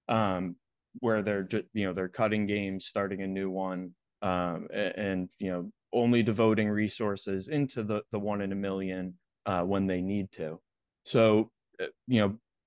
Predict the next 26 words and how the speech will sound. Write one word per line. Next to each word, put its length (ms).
back 280
to 180
Ben's 400
point 340
of 320
not 320
seeing 440
layoffs 540
in 160
this 240
area, 520
um, 500
there's 240
actually, 500
like, 300
two-thirds 560
of 100
the 60
studios 600
were 200
conducting 560
layoffs 540
and, 300
and 200
downsizing. 1080
Um, 420